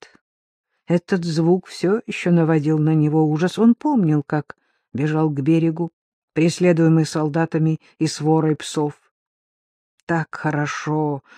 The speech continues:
словно это случилось вчера. Тау просчитывал провести в Хобарт-тауне несколько дней, насидеться в таверне, купить порох, ром, одежду, продукты и прочее, а главное — отыскать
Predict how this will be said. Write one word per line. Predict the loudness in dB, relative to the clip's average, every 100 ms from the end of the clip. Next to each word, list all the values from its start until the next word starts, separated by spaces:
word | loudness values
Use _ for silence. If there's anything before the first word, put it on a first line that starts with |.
| _ -14
словно | -6 -4 0 0 0
это | -4
случилось | -10 -8 -10 -8 -10 -10 -12 -16
вчера. | -16 -12 -12 -12 -18 -20 -20 _ _ _ _ _ _ _ _ _ _ _ 2
Тау | 6 8 6 4
просчитывал | 4 2 2 -2 0 2 0
провести | 0 0 0 -2 -2 -2
в | -2
Хобарт-тауне | -2 2 2 0 -4 -6 0 2 2 0 -2 -2 -6 _ _
несколько | -2 0 0 -4 -2 -2
дней, | -2 -2 0 -2
насидеться | -2 -4 -4 -4 -8 -10 -10
в | -10
таверне, | -12 -8 -2 2 2 0 -2 -2 -4 -8 _ _
купить | -8 -4 -4 -4
порох, | -2 2 4 2 0 -4
ром, | -2 2 4 4 2 0
одежду, | 0 0 2 0 -2 -4
продукты | -2 -2 0 -4 -2 -2
и |
прочее, | -2 -2 -2 -4 -6
а |
главное — | 0 2 2 2 0 -2 -6 -12 _ _ _ -14 -6
отыскать | -2 -2 -2 0 0